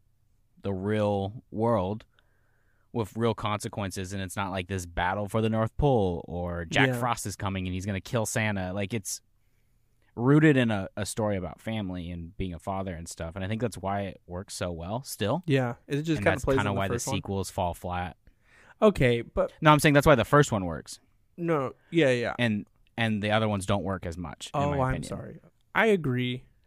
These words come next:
Speaker 2: I, I also, okay, first off, though, like, I do like the idea that in the second one, it's all about Charlie kinda being, like, I think it was a good story.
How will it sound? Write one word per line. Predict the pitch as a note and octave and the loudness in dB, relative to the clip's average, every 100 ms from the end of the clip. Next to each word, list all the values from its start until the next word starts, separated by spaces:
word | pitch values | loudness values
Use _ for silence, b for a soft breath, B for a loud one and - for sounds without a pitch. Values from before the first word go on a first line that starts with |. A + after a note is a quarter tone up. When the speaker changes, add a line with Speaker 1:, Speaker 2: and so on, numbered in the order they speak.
| _ | _
Speaker 2:
I, | C#3+ D#3+ - - _ _ _ _ _ - | 0 2 2 -4 _ _ _ _ _ -2
I | E3 - | 0 2
also, | D#3+ F#3 - G#3 G3 | 2 0 0 -4 -2
okay, | - D#3+ C3+ A#2 - | -2 0 0 -2 -2
first | - F3+ B2+ | 2 2 4
off, | A2+ - | 0 -2
though, | A2 A#2 _ _ _ _ _ _ _ _ _ - | -4 -4 _ _ _ _ _ _ _ _ _ 2
like, | C#3+ D#3 | 4 6
I | D#3+ | 6
do | D3+ A#3 B3 | 6 4 6
like | F#3 D#3 - | 4 2 0
the | E3+ D3+ | 0 2
idea | C#3+ C3+ C3 B2+ B2+ | 0 -2 0 0 0
that | C3 A#2+ - | 4 2 2
in | C#3 | -6
the | C3+ | -4
second | B2+ D#3 D#3+ D3+ | -2 -2 0 -2
one, | C#3 D3+ D#3 E3+ - _ _ _ | -4 -6 -6 -10 -16 _ _ _
it's | - C3+ - | 2 2 2
all | C3 C3 | 0 0
about | C3 B2 A#2+ | 0 -2 -2
Charlie | - B2 B2+ | -2 -2 -2
kinda | B2 B2+ B2 | -6 -8 -8
being, | C3 B2+ B2 A#2+ | -8 -8 -10 -10
like, | A#2+ _ _ _ _ _ _ _ _ _ _ - | -10 _ _ _ _ _ _ _ _ _ _ 0
I | |
think | D#3+ G#3+ | 2 4
it | |
was | G3 C#3+ | 2 2
a | |
good | C3+ C3 | 0 -2
story. | - - A#2 F#2+ | 2 4 6 2